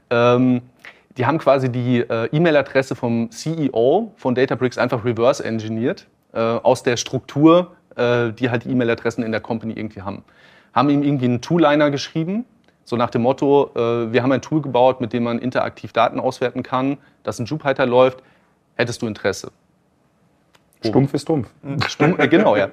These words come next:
Speaker 1: So, also wirklich, äh, mega, mega pragmatisch. Ähm,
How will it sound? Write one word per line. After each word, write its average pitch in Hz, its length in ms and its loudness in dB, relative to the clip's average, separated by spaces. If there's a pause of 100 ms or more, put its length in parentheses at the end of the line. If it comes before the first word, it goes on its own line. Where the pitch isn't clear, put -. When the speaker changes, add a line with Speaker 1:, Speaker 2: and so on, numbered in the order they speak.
Speaker 1:
So, 127 120 2
also 131 200 2
wirklich, 170 340 2
äh, 131 120 4
mega, 151 420 6
mega 139 320 4
pragmatisch. 139 720 -2 (480)
Ähm, 131 540 4